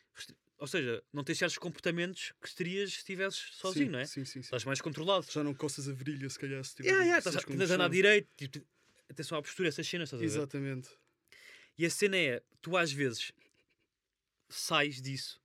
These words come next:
Speaker 1: ou seja, tipo, imagina, abstrais-te e esqueces que estás a andar na rua.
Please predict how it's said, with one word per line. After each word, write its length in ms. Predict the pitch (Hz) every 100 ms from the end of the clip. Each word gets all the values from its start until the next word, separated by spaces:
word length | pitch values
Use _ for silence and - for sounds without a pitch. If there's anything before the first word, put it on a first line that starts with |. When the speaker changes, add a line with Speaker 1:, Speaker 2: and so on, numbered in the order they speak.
| _
Speaker 1:
ou 80 | 135
seja, 160 | 127 139
tipo, 160 | 139
imagina, 500 | 139 139 143 127 107 - _ _ -
abstrais-te 680 | 143 - 156 135 - - - _ _
e 40 | -
esqueces 360 | 131 - 165
que 40 | -
estás 180 | 165 139
a 20 |
andar 140 | 147
na 60 | 143
rua. 380 | 131 127 104